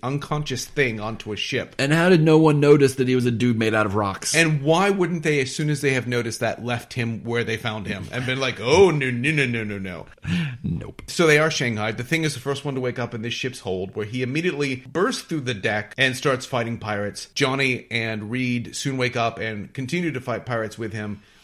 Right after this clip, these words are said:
Speaker 1: We notice immediately that Reed's pirate clothes are stretching with him, which they are not supposed to do.
Speaker 2: That is ridiculous. And, you know, Johnny doesn't burn right through his either.
Speaker 1: No, he does not.
Speaker 2: Or does he?
Speaker 1: Well, he doesn't actually use his flame there. All he does is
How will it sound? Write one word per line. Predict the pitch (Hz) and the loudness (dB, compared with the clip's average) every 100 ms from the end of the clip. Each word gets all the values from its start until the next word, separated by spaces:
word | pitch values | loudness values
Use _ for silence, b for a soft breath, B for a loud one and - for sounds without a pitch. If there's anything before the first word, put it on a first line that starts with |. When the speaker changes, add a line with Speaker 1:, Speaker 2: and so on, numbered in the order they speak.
| b | b
Speaker 1:
We | 131 | 0
notice | 135 131 123 - | 2 0 -2 -4
immediately | 131 156 165 120 127 | -4 0 2 2 0
that | 123 147 | -2 -4
Reed's | 113 117 98 | -4 -6 -6
pirate | 127 113 104 | -4 -4 -4
clothes | 113 98 | -6 -6
are | 98 | -6
stretching | - 110 107 101 | -6 -6 -6 -6
with | 101 | -6
him, | 104 | -6
which | 95 90 | -8 -8
they | 101 | -6
are | 92 | -6
not | 78 | -8
supposed | - 85 78 | -12 -14 -10
to | - | -4
do. | 101 | -4
Speaker 2:
That | 71 64 | -4 -10
is | 50 - - | -14 -16 -14
ridiculous. | - - - - - - - - _ - | -12 -14 -16 -18 -18 -18 -20 -20 _ -4
And, | 127 143 117 101 | 2 2 2 2
you | 127 | 2
know, | 98 | 2
Johnny | 92 113 101 95 | 2 0 2 0
doesn't | 95 82 | 0 -2
burn | 82 90 90 | -2 -2 0
right | 85 | -2
through | - 110 | -2 0
his | 98 80 101 | 0 -2 -4
either. | 92 82 | -6 -8
Speaker 1:
No, | 110 117 110 | -6 -4 -4
he | 107 | -6
does | 87 92 | -12 -12
not. | 92 64 | -12 -10
Speaker 2:
Or | - 85 - | -10 -10 -8
does | 104 - | -10 -10
he? | - - | -16 0
Speaker 1:
Well, | 156 | 6
he | 190 | 6
doesn't | 247 254 | 4 0
actually | 208 - 143 | -2 -2 -4
use | 131 180 185 | -2 -2 -2
his | 147 | -4
flame | - 127 98 104 | -4 -6 -4 -4
there. | 123 95 | -2 -2
All | 101 | -2
he | 101 113 | -4 -4
does | 110 104 | -4 -6
is | 101 92 | -8 -12